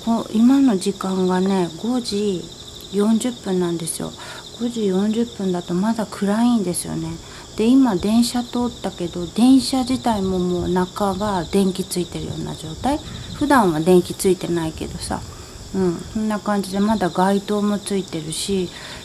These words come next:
で、カラスちゃんもまだ起きてきてないし、あの、いません。いつものところに。うん。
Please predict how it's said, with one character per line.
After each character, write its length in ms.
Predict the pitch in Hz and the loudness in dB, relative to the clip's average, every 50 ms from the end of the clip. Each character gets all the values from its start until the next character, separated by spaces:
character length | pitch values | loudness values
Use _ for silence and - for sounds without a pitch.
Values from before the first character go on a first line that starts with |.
| - - | -8 -4
で、 100 | - 196 | -4 -4
カ 220 | 196 - - 247 233 | 0 2 2 2 2
ラ 100 | 226 196 | 2 0
ス 60 | - | -2
ち 120 | - - | -2 0
ゃ 60 | 185 | 2
ん 100 | 175 175 | 2 2
も 80 | 175 175 | 2 2
ま 220 | 185 190 190 196 | 2 2 2 2
だ 160 | 185 185 175 175 180 | 2 0 0 -2 -2
起 160 | - - - | -4 -6 -4
き 0 | |
て 160 | - - 175 | -2 -2 -2
き 100 | - - | -2 -4
て 140 | - - 160 | -6 -4 0
な 240 | 175 180 185 180 170 | 2 2 2 2 2
い 80 | 160 | 0
し、 400 | 151 - - - 190 180 170 160 - - - - - - - - - - | -4 -4 -4 -2 -2 -2 -2 -4 -8 -12 -14 -12 -12 -12 -12 -14 -10 -4
あ 160 | - 180 175 170 | 0 0 2 2
の、 340 | 175 180 175 175 170 - - - | 2 0 0 -2 -4 -6 -4 0
い 140 | - 208 | 2 4
ま 180 | 208 196 185 190 | 6 6 4 2
せ 220 | - - 202 180 | 2 0 -2 -4
ん。 40 | - - - - - - - - - - | -4 -6 -10 -14 -16 -16 -16 -16 -12 -10
い 80 | - 175 | -10 -8
つ 160 | - - 185 | -4 -2 0
も 80 | 185 | 0
の 100 | 175 170 | 0 -2
と 160 | 156 - 160 156 | -4 -6 -8 -8
こ 140 | - 156 | -6 -6
ろ 80 | 151 - | -6 -6
に。 240 | 165 156 170 - - - - - - - - - - - | -6 -6 -6 -8 -10 -12 -16 -18 -18 -20 -20 -10 -6 -4
う 40 | |
ん。 260 | 196 196 185 180 165 | -2 -2 -2 -4 -6